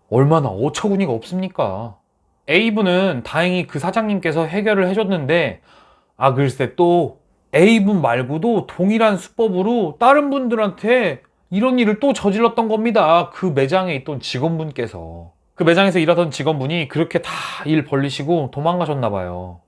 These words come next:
우리도 남의 일이라고 생각만 하지 말고 여기에 따른 예방법 알아볼까요? 일 번, 정말 믿을 분이 아니라면 신분증을 거기에 두고 오지 마세요. 우리 매장 고객님들 신분증 많이 놓고 가시는데.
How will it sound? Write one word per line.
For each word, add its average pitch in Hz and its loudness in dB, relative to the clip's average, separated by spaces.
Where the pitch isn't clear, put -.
우리도 135 2
남의 208 2
일이라고 214 0
생각만 214 -2
하지 - -8
말고 151 0
여기에 143 -2
따른 190 2
예방법 180 0
알아볼까요? 170 -2
일 262 6
번, 240 2
정말 170 0
믿을 165 -2
분이 185 -2
아니라면 123 -6
신분증을 220 0
거기에 127 -2
두고 123 -4
오지 120 -2
마세요. 90 -8
우리 107 -2
매장 101 -2
고객님들 104 -6
신분증 135 -10
많이 98 -4
놓고 - -10
가시는데. 87 -12